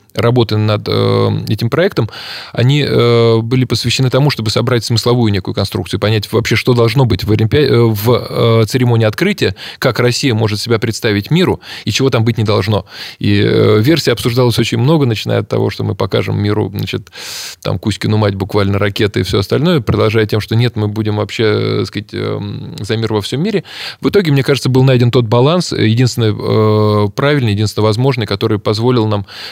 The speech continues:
показать... э, и богатую, э, культуру, и наше наследие, традиции, то, то, ч-, чем мы гордимся в прошлом, и показать то, что мы представляем из себя сейчас, и немножечко заглянуть в будущее, в такое красивое, в общем, действительно, очень,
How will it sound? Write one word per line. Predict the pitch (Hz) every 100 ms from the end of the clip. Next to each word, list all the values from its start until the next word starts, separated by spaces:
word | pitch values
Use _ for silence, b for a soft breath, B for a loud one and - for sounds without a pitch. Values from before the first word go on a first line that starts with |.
| -
показать... | 117 117 113 117 -
э, | 107 107 107 107 107 107 104 107 92 - _ _
и | 127
богатую, | 120 120 127 120 120 120 113 113 - 113 113 110 113 110 110 110 107
э, |
культуру, | 107 123 120 135 120
и |
наше | 117 120 - 113
наследие, | 107 120 113 127 123 113
традиции, | 120 139 190 -
то, | 107 135
то, | 123 151 139
ч-, | - 123 123
чем | - 135
мы | 127
гордимся | 127 127 123 -
в | -
прошлом, | - 175 - 95 B B B B B
и | - 123
показать | 117 127 127 123 135 -
то, | - 139
что | - - 131
мы | 131
представляем | 120 - - 123 123 123
из |
себя | - 131
сейчас, | 127 139 180 180 -
и | 117
немножечко | 120 127 -
заглянуть | 110 110 113 104
в |
будущее, | 107 104 95 - 104 101
в |
такое | 110 117
красивое, | - 113 - 143 117
в |
общем, | 101 - 104 104
действительно, | 104 120 107 104 104
очень, | 95 113 -